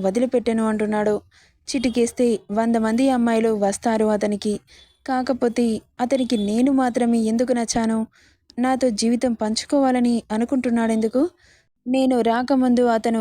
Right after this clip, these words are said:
ఎలాంటివాడో నాకు అనవసరం. ఎందుకంటే అతని లైఫ్ని జడ్జ్ చేసే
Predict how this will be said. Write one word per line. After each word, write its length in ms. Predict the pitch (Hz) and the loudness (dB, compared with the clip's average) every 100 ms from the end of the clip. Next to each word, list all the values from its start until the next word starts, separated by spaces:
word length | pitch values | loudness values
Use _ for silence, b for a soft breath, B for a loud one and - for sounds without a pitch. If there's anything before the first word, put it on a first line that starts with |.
| - 214 | -2 0
ఎలాంటివాడో 640 | 233 277 269 247 233 233 | 0 2 2 2 0 0
నాకు 260 | 226 214 208 | 0 -2 -2
అనవసరం. 480 | 208 214 - 208 202 - - | -2 -2 0 -2 -2 -6 -6
ఎందుకంటే 460 | 240 262 254 240 240 | -2 0 0 0 0
అతని 280 | 226 226 214 | 0 0 0
లైఫ్ని 400 | 214 240 254 233 | 0 0 0 0
జడ్జ్ 360 | 196 208 214 254 | 0 0 0 -2
చేసే 360 | 262 240 - | -2 -2 0